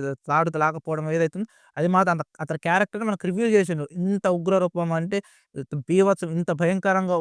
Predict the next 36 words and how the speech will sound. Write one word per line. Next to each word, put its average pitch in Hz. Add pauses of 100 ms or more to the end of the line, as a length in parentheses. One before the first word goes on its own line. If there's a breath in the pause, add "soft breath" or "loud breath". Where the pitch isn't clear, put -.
అని 170
చూపించారు. 190
అలాగే 170
మనకు 160
పోస్టర్ 180
కూడా 185
రిలీజ్ 170
చేసిండు 151
కదా, 143
పసుపు 156
పూసుకున్న 156
ముఖంతోటి. 147 (340 soft breath)
ఇవే 170
అయితే 214
ఉన్నాయి. 208 (160)
ఆయనకు 185
క్యారెక్టర్‌ని 214
ఇంట్రొడ్యూస్ 196
చేసిండు. 151
అతని 147
పే-, 160
పేరు 175
మాత్రమే 160
సినిమా 160
టైటిల్. 147 (380 soft breath)
వాళ్ళు 180 (680)
మూవీ 170
మైత్రి 190
మూవీ 208
మేకర్స్ 208
కూడా 226
చాలా 214
సార్లు 233
వాళ్ళు 208
ఏం 214
చెప్పి, 208